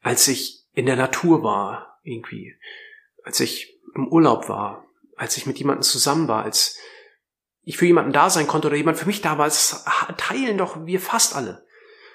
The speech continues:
Und diese Energie wieder zurückzuerinnern und dann zu kultivieren, sich dafür zu entscheiden, ja, ich bleib da, ich bleib da, ich bleibe, ich bleibe, ich bleibe, ich bleibe,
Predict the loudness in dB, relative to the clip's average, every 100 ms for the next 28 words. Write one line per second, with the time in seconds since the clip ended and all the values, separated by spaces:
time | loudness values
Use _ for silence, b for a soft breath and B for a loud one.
0 | b b 4 6 4 6 4 2 0 -2
1 | -8 -10 _ 2 2 0 0 2 4 4
2 | 2 4 2 4 4 4 4 4 4 4
3 | 4 2 2 4 6 6 4 -2 -4 -4
4 | -2 -2 0 0 0 -2 -2 -2 -4 -2
5 | -2 -2 -2 -2 -2 -4 -8 -6 -8 -8
6 | -4 -2 0 -2 -4 -4 -12 -2 0 2
7 | 0 0 -2 -4 -8 -6 -2 -2 -2 -2
8 | 0 0 -2 0 0 0